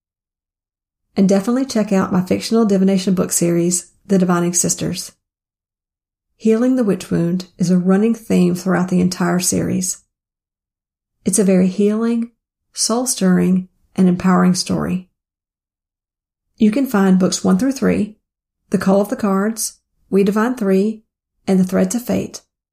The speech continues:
on Amazon, Barnes and Noble, Apple Books, Google Play, Scribd, Smashwords, and more. And catch up before book four drops in late spring or summer twenty twenty-four.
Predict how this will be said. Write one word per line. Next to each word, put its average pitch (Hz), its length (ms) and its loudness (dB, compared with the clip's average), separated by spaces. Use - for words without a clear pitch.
on - 160 -4
Amazon, 214 600 -2
Barnes 226 280 0
and 240 100 -2
Noble, 185 460 0
Apple 208 240 -2
Books, 185 540 -4
Google 220 240 0
Play, 196 520 -4
Scribd, 220 520 -2
Smashwords, 196 760 -4
and 185 120 4
more. 180 340 -6
And 185 80 0
catch 214 240 -2
up 254 100 -4
before 190 260 0
book 202 260 -2
four 226 180 -2
drops 180 600 -4
in 185 140 2
late 185 260 0
spring 208 580 -2
or 185 120 0
summer 180 340 0
twenty 185 240 0
twenty-four. 185 680 -2